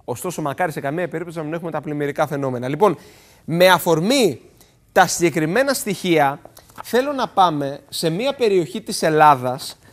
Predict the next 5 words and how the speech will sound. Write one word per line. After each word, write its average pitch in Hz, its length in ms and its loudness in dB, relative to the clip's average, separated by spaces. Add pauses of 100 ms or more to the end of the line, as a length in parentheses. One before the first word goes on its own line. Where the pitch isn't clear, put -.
(280)
όπου 220 300 6
πραγματικά 160 800 4 (500)
έχει 226 260 6
καταγραφεί 185 580 4
κάτι 214 1200 2